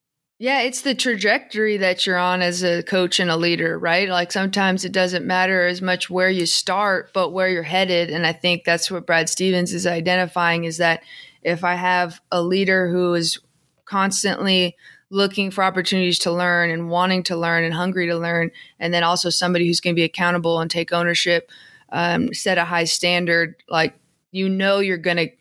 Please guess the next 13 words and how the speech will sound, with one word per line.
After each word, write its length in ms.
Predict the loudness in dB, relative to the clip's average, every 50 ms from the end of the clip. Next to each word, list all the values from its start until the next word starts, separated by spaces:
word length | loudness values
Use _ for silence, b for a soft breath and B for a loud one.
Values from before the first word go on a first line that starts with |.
| _ _ _ _ _
you're 160 | -2 -2 -2
gonna 260 | 0 0 0 0 0 0
just 260 | 0 0 0 -2 -2
keep 200 | 0 -2 0 0
moving 280 | 0 -2 0 0 2
up. 220 | 2 2 2 0 -2 _
He's 240 | -4 0 0 0 2
gonna 180 | 0 0 -2
keep 220 | -2 -2 -2 0 0
moving 240 | 0 0 0 0 0
up. 240 | -2 -2 -4 B B B B B B B B -2
And, 400 | 0 2 2 2 2 -2 -4 -6 -4
um, 420 | -2 0 0 0 0 -2 -4 -6